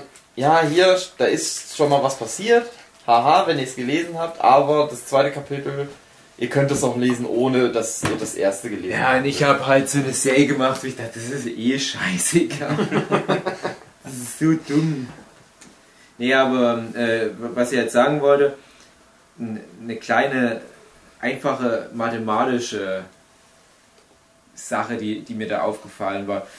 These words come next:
Speaker 2: Wir hatten ja damals bei Delphinium Prince die Shonen Goku auch immer mal mit im Angebot. Über einige Jahre hatten wir immer ein paar Bände mit.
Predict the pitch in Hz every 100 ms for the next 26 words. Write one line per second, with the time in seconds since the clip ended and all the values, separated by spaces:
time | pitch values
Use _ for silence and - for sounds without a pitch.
0 | - _ 110 120 151 127 131 139 127 123
1 | 117 110 - 147 165 160 - 156 156 156
2 | - - - - 123 - 143 143 143 151
3 | 151 135 147 147 143 139 139 135 - 139
4 | 156 160 - 143 151 - 127 104 139 143
5 | 127 127 127 139 139 117 117 120 127 120
6 | 120 110 120 120 117 135 143